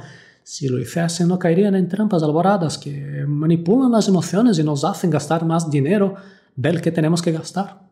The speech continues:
El libro se escribió en dos mil ocho, antes de que las redes sociales tuviesen la fama que tienen hoy en día, pero lo que el autor describe aquí explica perfectamente cómo las redes sociales salen caro, aunque sean gratuitas.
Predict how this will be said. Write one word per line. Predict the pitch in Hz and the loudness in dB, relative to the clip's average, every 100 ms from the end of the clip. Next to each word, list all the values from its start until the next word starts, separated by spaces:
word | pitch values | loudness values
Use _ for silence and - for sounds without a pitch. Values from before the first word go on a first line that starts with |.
| _ | _
El | 214 | 4
libro | 285 269 | 6 4
se | 220 | 2
escribió | 208 190 214 | 2 4 4
en | 233 | 4
dos | 196 185 | 2 2
mil | 185 | 2
ocho, | 175 175 - - | 0 -4 -8 -4
antes | 202 208 165 143 139 | 2 2 4 2 0
de | 139 | -2
que | 139 | -2
las | 131 | 0
redes | 123 147 139 | 2 2 0
sociales | - - 147 147 143 | -4 -8 -4 -2 -2
tuviesen | 139 135 139 135 | 0 0 0 -2
la | 117 | -4
fama | - 170 160 | -2 0 0
que | - | -2
tienen | 139 139 127 | -2 -2 -2
hoy | 117 110 | -2 -4
en | 113 | -6
día, | 123 123 - | -10 -12 -10
pero | 131 131 135 - - - - _ _ - | -6 -4 -4 -10 -20 -20 -20 _ _ -4
lo | - | 0
que | 202 | 2
el | 247 | 2
autor | 240 226 202 | 2 0 2
describe | 180 - 185 175 | 0 2 2 2
aquí | 143 156 185 - - - | 2 -2 -6 -8 -18 -12
explica | - - 202 196 185 | -10 -4 -2 0 0
perfectamente | 240 254 247 - 202 143 139 160 | 2 2 0 -2 -2 -2 -4 -4
cómo | 143 123 | -2 -2
las | 120 127 | 0 2
redes | 160 165 | 2 2
sociales | 185 175 190 143 165 - - _ _ _ _ | -2 -2 0 0 -2 -6 -12 _ _ _ _
salen | - - 113 127 | -14 -6 -4 -4
caro, | 143 175 196 107 - _ _ _ _ - | -2 -2 -2 -6 -16 _ _ _ _ -12
aunque | 117 143 202 | -6 -4 -2
sean | 196 196 | 0 0
gratuitas. | 147 120 127 123 - - - _ | -2 -4 -8 -10 -18 -20 -20 _